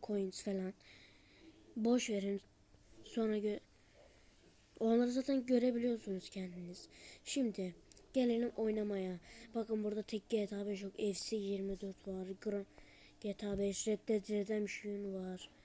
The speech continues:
Assetto Corsa falan da var. fifa var. fifa'nın eski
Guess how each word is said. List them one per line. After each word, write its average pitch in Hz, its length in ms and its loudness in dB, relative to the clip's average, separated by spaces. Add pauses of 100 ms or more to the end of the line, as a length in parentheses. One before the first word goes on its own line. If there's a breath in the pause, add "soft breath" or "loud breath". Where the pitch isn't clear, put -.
(1800 loud breath)
Assetto 208 480 -2 (140)
Corsa 202 360 -4
falan 208 360 -4
da 190 240 -4
var. 185 120 -6 (220 loud breath)
fifa 220 360 -2
var. 196 240 -2
fifa'nın 220 500 0
eski 208 480 0